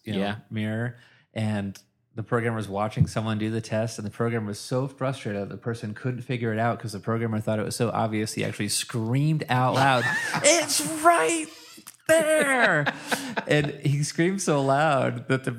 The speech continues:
Speaker 1: user heard the programmer <laughs> shout
Speaker 2: Wow.
Speaker 1: this. So they let that person go home for the day. <laughs>
Speaker 2: Uh, I, I'm, I gotta say, I'm very blessed where I work. The, the developers are very good about,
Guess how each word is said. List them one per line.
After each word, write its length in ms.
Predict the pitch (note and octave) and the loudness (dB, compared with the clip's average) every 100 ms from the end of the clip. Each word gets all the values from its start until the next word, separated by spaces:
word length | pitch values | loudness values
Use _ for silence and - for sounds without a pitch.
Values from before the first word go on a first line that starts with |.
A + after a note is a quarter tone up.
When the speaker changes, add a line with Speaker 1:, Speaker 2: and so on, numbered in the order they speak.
| B2 | -2
Speaker 1:
user 380 | C3+ C3+ B2 A2+ | 0 2 0 0
heard 840 | - C#3+ F3 E3 C3+ A#2 - - | 0 2 4 4 2 -2 -8 -2
the 140 | C3+ B2 | 0 0
programmer 840 | - D3+ E3+ C#3 A#3+ D3+ A2 A#2 | 2 4 4 2 2 2 2 0
<laughs> 0 | |
shout 500 | - - G3 B2+ G#2+ | 0 -2 0 0 0
Speaker 2:
Wow. 580 | A2 A#2 A#2 A#2 A#2 A2+ | -2 0 0 0 -2 -4
Speaker 1:
this. 100 | A2+ - - | -6 -12 -8
So 140 | A2+ | -2
they 140 | A2 A2 | 0 0
let 220 | A2+ G#2+ | 0 0
that 160 | G#2 A2 | -4 -2
person 320 | G2 - F#2+ | -4 -4 -6
go 100 | F2+ | -6
home 200 | F#2 - | -6 -6
for 100 | G#3 | -4
the 140 | - | 0
day. 1600 | C3 - F3+ - B2 B2+ - - B2+ - B2+ B2 - A#2+ A#2+ B2+ - | 2 2 0 0 0 0 0 -2 -2 -6 -4 -6 -4 -6 -6 -10 -12
<laughs> 80 | - - G#3+ | -20 -20 -6
Speaker 2:
Uh, 40 | B2 | -2
I, 480 | A#2+ A#2+ C#3+ C#3+ B2+ | 0 0 0 -2 -2
I'm, 160 | C3+ | -2
I 160 | B2 A#2+ | -2 -4
gotta 180 | B2 A#2+ | -2 -2
say, 220 | - G#2 | -2 -2
I'm 120 | G2 | 0
very 120 | G2 | 0
blessed 320 | F#2+ F#2+ F#2+ - | 0 -2 -2 -2
where 80 | |
I 40 | F#2+ | -2
work. 260 | F#2+ F#2 - | -2 -6 -8
The, 220 | F#2 F#2 - | -8 -8 -8
the 120 | F#2+ | -8
developers 800 | F2 F#2+ G2+ A2 B2 A#2+ B2 - | -8 -4 -2 -2 -4 -6 -6 -8
are 200 | F2+ - _ _ | -10 -12 _ _
very 460 | G2 F#2 G2+ G2+ F#2+ | -18 -8 -4 -4 -4
good 320 | F2 E2+ E2 | -8 -8 -10
about, 400 | E2+ E2+ E2+ E2 | -10 -8 -8 -10